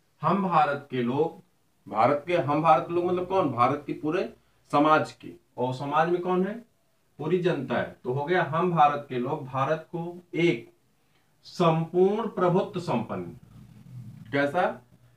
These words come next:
संपूर्ण प्रभुत्व संपन्न, यानी हम अपने आप में पूरा संपन्न हैं। इस term को पकड़िए यहाँ से,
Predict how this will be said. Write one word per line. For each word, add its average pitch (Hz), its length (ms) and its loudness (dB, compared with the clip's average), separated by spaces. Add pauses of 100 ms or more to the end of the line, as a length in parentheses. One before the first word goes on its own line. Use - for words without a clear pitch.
(180)
संपूर्ण 165 680 2
प्रभुत्व 175 420 0
संपन्न, 127 540 -2 (140)
यानी 147 360 2
हम 180 280 0
अपने 175 580 -2
आप 160 340 0
में 180 200 -2
पूरा 170 480 0
संपन्न 156 540 -2
हैं। 151 440 -6 (1000)
इस 135 240 -6
term 151 240 -2
को 160 140 -4
पकड़िए 170 360 2
यहाँ 135 240 -2
से, - 180 -12